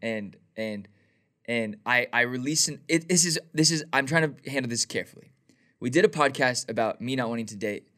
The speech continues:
and someone I love dearly said that really hurt them.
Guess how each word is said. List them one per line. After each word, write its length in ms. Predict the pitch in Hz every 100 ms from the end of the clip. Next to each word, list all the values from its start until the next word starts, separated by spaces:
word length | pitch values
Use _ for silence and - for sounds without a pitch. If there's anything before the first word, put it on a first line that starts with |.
| _ _
and 140 | - 107
someone 240 | 131 123
I 60 | 113
love 260 | 110 110 101
dearly 440 | 104 95 92 - _ _ _ _ _ _
said 180 | - 98
that 160 | 107 107
really 160 | 101
hurt 200 | 101 -
them. 180 | - -